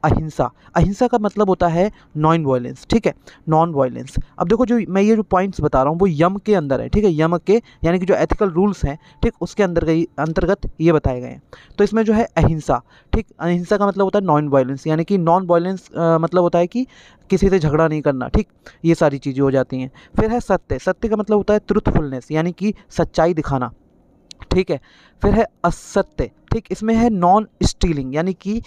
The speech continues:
चोरी नहीं करना, ठीक, किसी से झूठ नहीं बोलना, ये सारी चीज़ें रहती हैं। फिर आ जाता है ब्रह्मचर्य, ठीक, ब्रह्मचर्य का पालन करना।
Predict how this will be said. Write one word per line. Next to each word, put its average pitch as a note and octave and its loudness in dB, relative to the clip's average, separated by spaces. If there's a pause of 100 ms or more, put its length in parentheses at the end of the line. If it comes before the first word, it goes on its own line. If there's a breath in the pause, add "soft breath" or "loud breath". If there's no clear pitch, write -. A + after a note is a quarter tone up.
(280 loud breath)
चोरी F#3 4
नहीं F#3 -2
करना, D#3+ -2
ठीक, F#3+ -2
किसी F#3 -2
से F3 2
झूठ D#3+ 2
नहीं E3 0
बोलना, D3 2
ये D3+ 0
सारी D3 0
चीज़ें C#3 0
रहती B2+ 0
हैं। C#3 -10 (260 soft breath)
फिर G#3+ 4
आ A3 4
जाता G3+ -2
है G#3 -4
ब्रह्मचर्य, E3 -4 (240 soft breath)
ठीक, G#3 0
ब्रह्मचर्य E3 0
का E3+ -2
पालन C3 -2
करना। B2 -8